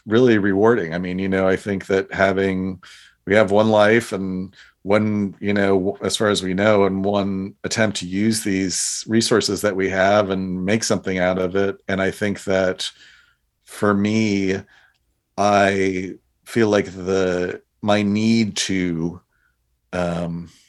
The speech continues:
to give and also be connected, um,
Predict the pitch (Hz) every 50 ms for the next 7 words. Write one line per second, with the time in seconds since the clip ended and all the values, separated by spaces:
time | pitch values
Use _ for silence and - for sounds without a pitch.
0 | _ _ _ _ _ _ _ _ _ _ _ _ _ _ _ _ _ _ _ _
1 | _ _ _ _ _ _ _ _ _ _ _ - - 120 110 98 90 - - 113
2 | 120 123 107 95 95 92 92 - - _ _ _ - 98 98 98 95 95 92 104
3 | 104 101 - - 101 90 101 92 - - 95 95 98 104 101 - - 92 90 90
4 | 85 82 - - - _ - - _ _ _ _ _ _ _ _ - 92 90 90
5 | 87 87 87 87 85 87 87 87 85